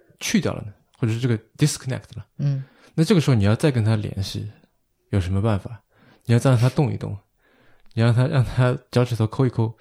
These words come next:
Speaker 1: 是不是要给他写个信？
Speaker 2: 嗯。
Speaker 1: 啊，说给他这张纸条，左边动一下。
Speaker 2: 因为当这个腿还长在你身上，它不是就是像一个截肢一样存在的时候，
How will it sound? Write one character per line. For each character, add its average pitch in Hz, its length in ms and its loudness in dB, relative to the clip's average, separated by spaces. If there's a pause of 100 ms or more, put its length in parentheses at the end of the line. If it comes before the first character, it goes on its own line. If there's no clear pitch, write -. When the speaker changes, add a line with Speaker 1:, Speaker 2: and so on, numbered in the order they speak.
(800)
Speaker 1:
是 - 120 -8
不 - 20 -2
是 135 60 4
要 127 80 4
给 98 120 0
他 104 80 2
写 - 200 -4
个 101 80 -6
信？ 95 240 -8 (300)
Speaker 2:
嗯。 143 220 -2
Speaker 1:
啊， 107 260 -6 (320)
说 - 180 -4 (240)
给 104 80 0
他 101 80 0
这 113 140 0
张 107 100 4
纸 101 140 -4
条， 92 240 -4 (340)
左 98 140 0
边 107 180 4
动 107 180 2
一 90 60 0
下。 90 240 -4
Speaker 2:
因 208 100 6
为 240 80 8
当 247 160 6
这 262 80 6
个 233 80 8
腿 165 140 6
还 143 140 6
长 143 180 4
在 175 80 6
你 165 100 6
身 160 240 4
上， 143 240 4
它 151 160 0
不 151 140 0
是 160 460 4
就 165 100 2
是 160 100 6
像 156 240 4
一 147 60 2
个 151 100 4
截 131 220 2
肢 175 160 4
一 165 60 4
样 135 160 2
存 135 180 -2
在 147 140 4
的 139 100 4
时 131 140 -2
候， 127 280 0